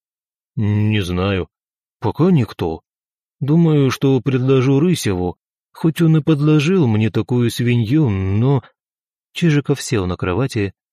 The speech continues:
и взлохматил волосы. «Как думаешь, согласится?» «Почему бы и нет? Главное, даты согласовать,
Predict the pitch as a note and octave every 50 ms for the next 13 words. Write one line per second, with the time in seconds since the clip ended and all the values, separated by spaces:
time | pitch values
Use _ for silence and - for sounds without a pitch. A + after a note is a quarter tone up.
0 | _ - C#3 B2+ A2 A2 A2+ A#2+ C3+ - B2 G2+ F#2+ - - A2+ A#2 G2+ G2 E2
1 | E2 E2+ - - F2+ F2 G2 F#2+ _ _ _ _ _ _ _ _ _ _ _ _
2 | _ - C#3+ D3+ C3+ A2 G2+ G#2+ G2 F#2 F2+ F2 D#2+ - - - - - B2 G#2+
3 | A2 A#2 - - - F3+ - - - F2+ D#2 - _ _ _ _ _ _ _ _
4 | _ _ _ _ _ _ _ _ _ _ _ _ - - F3+ E3 - - C3 B2+
5 | C3 A#2 G#2+ G#2+ G#2 G2+ G2 G2 G#2 A#2+ B2 - - _ _ _ _ _ _ _
6 | _ _ _ - - D#3 D#3+ E3 E3 D#3+ D#3+ D#3 D3+ D3 D3 C#3 D#3 D#3 D3+ A#2
7 | - - F#2+ F#2+ F#2+ F2+ - A2 G2 F#2 F2 E2+ - - -